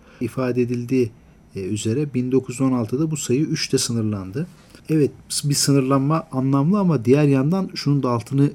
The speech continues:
çizelim. Bazı mahalli sebepler, anlaşmazlıklar, ihtilaflar, e, engellemeler sebebiyle de bazı ya da siyasi fikrin temsil edebilmesi için de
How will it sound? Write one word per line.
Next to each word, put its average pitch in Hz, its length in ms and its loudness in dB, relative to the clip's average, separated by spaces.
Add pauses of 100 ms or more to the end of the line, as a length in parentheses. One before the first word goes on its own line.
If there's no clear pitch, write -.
(140)
çizelim. 127 440 -2 (460)
Bazı 131 340 0
mahalli 123 720 4 (340)
sebepler, 117 880 0
anlaşmazlıklar, 117 1300 -2 (380)
ihtilaflar, 120 840 -2
e, 107 420 -6 (260)
engellemeler 120 760 2
sebebiyle 123 640 4
de 170 180 0 (580)
bazı 110 340 0
ya 110 380 -4
da 110 200 -4
siyasi 107 500 -4
fikrin 107 520 -6 (160)
temsil 107 380 -2
edebilmesi 113 880 0
için 135 360 -2
de 156 160 -4